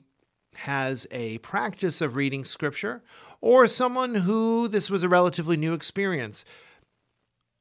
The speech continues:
The hope is this exercise this past year of getting into the Word every day,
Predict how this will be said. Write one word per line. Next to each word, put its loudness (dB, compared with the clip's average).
The 2
hope 2
is -4
this 2
exercise 0
this -6
past -6
year -4
of -10
getting 0
into -6
the -8
Word -6
every -4
day, -8